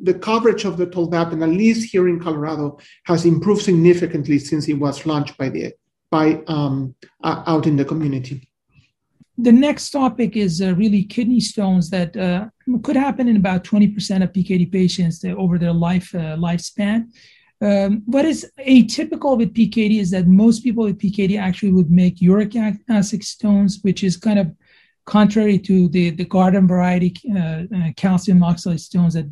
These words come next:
Speaker 2: non-P K D patients will have. Um, uh, there is a, a clearly, um, uh, an issue with hypocitraturia. So the citrate level in the urine are lower in P K D patients, and, um,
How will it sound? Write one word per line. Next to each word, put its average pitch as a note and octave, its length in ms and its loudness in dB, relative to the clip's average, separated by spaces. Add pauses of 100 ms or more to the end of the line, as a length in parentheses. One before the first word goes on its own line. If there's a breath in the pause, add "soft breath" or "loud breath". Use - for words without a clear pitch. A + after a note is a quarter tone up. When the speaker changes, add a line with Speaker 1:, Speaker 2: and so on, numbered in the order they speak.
Speaker 2:
non-P F3 360 2
K F3 140 -2
D D#3+ 100 -4
patients F#3 420 -2
will F3 180 0
have. F#3+ 380 -4 (540)
Um, F3+ 580 4 (100)
uh, G3 240 -2
there A#3 360 2
is B3 340 0
a, G#3 320 -2 (100)
a G#3+ 280 -8
clearly, A#3+ 640 2
um, F#3 500 -4
uh, F3+ 380 -4 (320)
an A3 100 2
issue A3+ 460 6
with G3+ 160 2
hypocitraturia. G#3 1400 0
So G#3 120 -8
the E3+ 100 -2
citrate G3+ 480 -4
level F3+ 540 -2 (360 soft breath)
in F#3+ 120 6
the F3+ 80 10
urine F#3 360 4
are E3+ 220 2 (120)
lower G3+ 500 4
in G#3 180 2
P G#3+ 120 -2
K G#3+ 160 -6
D F#3+ 100 -2
patients, G3 600 -2
and, F3+ 260 2
um, F3+ 400 -2